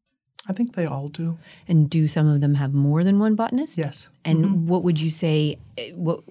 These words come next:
Speaker 2: what would be the, the most that a botan-, uh, that a national forest might have in our state?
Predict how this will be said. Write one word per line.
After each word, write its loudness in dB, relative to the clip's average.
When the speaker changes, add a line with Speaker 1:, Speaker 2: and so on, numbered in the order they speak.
Speaker 2:
what -2
would 0
be 0
the, -2
the 0
most 2
that -2
a -4
botan-, -6
uh, -2
that 0
a -2
national -2
forest -8
might -8
have -12
in 4
our 2
state? -8